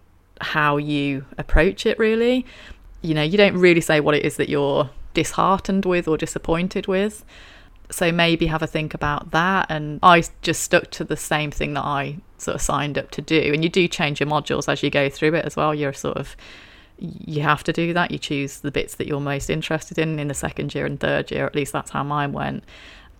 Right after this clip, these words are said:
So the second year was vastly different to the first. And I think mine went from basically being there full time in the first year to only having a handful of lectures, and then most of it was home study in the second and the third. For me,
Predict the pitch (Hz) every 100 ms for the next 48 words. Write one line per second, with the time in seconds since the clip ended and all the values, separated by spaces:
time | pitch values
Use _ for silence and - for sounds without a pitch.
0 | - - 160 151 151 - 151 160 147 139
1 | 139 - 175 175 - 156 156 - - 151
2 | - 147 170 170 - 147 143 - - -
3 | - - - 175 165 165 175 165 139 -
4 | 147 139 156 147 - 143 147 143 139 139
5 | 165 143 - 160 156 139 139 - 147 151
6 | - - 139 - - 147 - 160 175 147
7 | 143 180 185 170 - 156 156 - 147 147
8 | 147 - 147 - 143 147 147 143 - -
9 | 151 - 143 135 - 151 180 190 190 170
10 | 147 - - - 147 143 139 - 139 -
11 | 135 - - - - - - - - 147
12 | 143 135 131 147